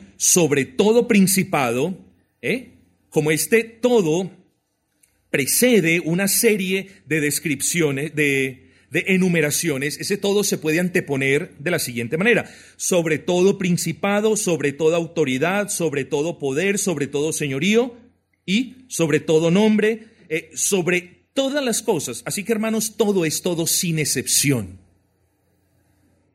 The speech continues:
La iglesia está feliz de poder decir, "Cristo es nuestro Rey, nuestro Salvador, nuestro Señor. Cristo domina sobre mí.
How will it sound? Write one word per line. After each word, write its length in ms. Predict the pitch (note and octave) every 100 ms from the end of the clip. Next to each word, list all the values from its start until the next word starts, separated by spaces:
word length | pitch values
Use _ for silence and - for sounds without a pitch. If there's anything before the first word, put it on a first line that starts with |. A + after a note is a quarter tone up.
| _ _ _
La 80 | G#2
iglesia 440 | G#2+ D3+ D3 E3+ C#3
está 280 | - C3
feliz 840 | A#2+ - A#2+ F3+ A#3 A#3 - - _ _ _ _
de 180 | A2+ A#2
poder 480 | A#2+ A#2 C3+ C#3+ C3+
decir, 580 | C3+ - G3 G3+ F#3 - - _ _
"Cristo 520 | - F#3+ G#3 - C#3 B2+
es 180 | A#2+
nuestro 460 | B2 C3 - - A2
Rey, 600 | G2+ C3+ F#3+ G#3+ G#3+ - _ -
nuestro 320 | A2 - B2
Salvador, 840 | - C3 B2 A2+ A#2 E3+ E3+ E3+ - - _
nuestro 500 | C3 C3+ - C3 B2
Señor. 800 | - - A#2+ A#2 B2 A#2 G2 - _ _ _ _ _ _
Cristo 460 | E3+ F3+ D3+ - E3+
domina 800 | B2+ D3 D3+ F#3 A3+ G3+ C#3+ A#2+
sobre 480 | - C#3 A#2+ A#2+ A#2
mí. 540 | D3+ F3 C#3+ -